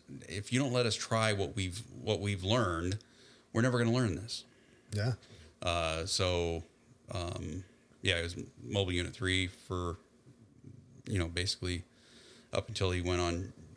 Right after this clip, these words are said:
Speaker 1: uh, shore duty
Speaker 2: Yeah.
Speaker 1: for a short period, and then, um, got off that early, uh, to, uh,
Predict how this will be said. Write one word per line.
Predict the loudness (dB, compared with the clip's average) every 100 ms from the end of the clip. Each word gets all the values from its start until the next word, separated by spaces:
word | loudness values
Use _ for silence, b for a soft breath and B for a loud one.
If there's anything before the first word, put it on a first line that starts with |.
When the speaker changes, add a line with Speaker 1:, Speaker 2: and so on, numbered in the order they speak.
| -12
Speaker 1:
uh, | -8 -6 -6 -10 -14 -18 -20 -12
shore | -2 2 4
duty | 2 0 -4 -6 -16 _ -6
Speaker 2:
Yeah. | -4 -4 -4
Speaker 1:
for | 0 0
a |
short | 0 -2 -2
period, | 0 2 2 2
and | 2
then, | 0 0 -2 -4 -8 -16 -18 _ -10 -6
um, | -4 -6 -8 -10 -14 -2
got | 0 0
off | 0
that | 0 0 -4 -16 -2
early, | 0 0 -2 -6 -10 -20 B B B B B B
uh, | 0 2 0 -2
to, | -2 0 0 0 -2 -4 -10 b b b b b b b _ -6
uh, | -2 0 -2